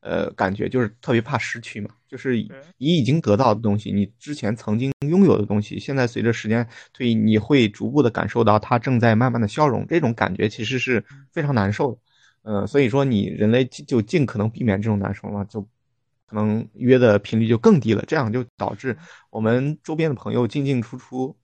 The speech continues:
Speaker 1: 可能真正留在自己还能特别关系好的，就那么两三个、几个，对吧？其他都是相对来说，
Speaker 2: 嗯。
Speaker 1: 呃，可能一段时间的特-，特别好的朋友。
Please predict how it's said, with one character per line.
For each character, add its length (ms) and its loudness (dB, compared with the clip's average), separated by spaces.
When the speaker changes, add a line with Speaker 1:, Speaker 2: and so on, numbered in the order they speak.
Speaker 1:
可 80 -12
能 260 -2
真 140 -2
正 280 2
留 160 4
在 180 2
自 100 -4
己 400 0
还 180 -6
能 200 0
特 140 -4
别 80 2
关 160 0
系 60 0
好 180 -10
的， 60 -14
就 100 -6
那 80 0
么 140 0
两 160 -8
三 180 -6
个、 180 -2
几 180 -20
个， 220 -2
对 100 -6
吧？ 140 -18
其 100 -20
他 180 -2
都 140 -2
是 280 -6
相 220 -10
对 180 0
来 180 -2
说， 240 -6
Speaker 2:
嗯。 60 -10
Speaker 1:
呃， 100 -20
可 160 -18
能 180 -4
一 140 -2
段 180 2
时 200 -6
间 180 2
的 120 -2
特-， 280 -14
特 140 -10
别 80 -4
好 100 -8
的 100 -16
朋 180 -20
友。 80 -20